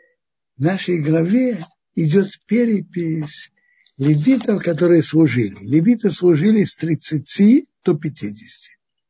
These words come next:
В главе Баал-, в следующей главе Баалатха написано, что в двадцать пять лет их брали на службу.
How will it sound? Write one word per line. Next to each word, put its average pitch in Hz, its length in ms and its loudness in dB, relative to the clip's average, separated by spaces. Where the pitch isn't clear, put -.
В 143 60 -4
главе 160 320 4
Баал-, 170 460 2
в - 120 0
следующей 175 640 2
главе 147 340 2
Баалатха 147 680 -2
написано, 180 640 -10
что - 200 -2
в 147 60 4
двадцать 156 460 -2
пять 107 280 -6
лет 123 260 -10
их 135 120 -6
брали 127 400 -8
на 139 160 -6
службу. 139 600 -12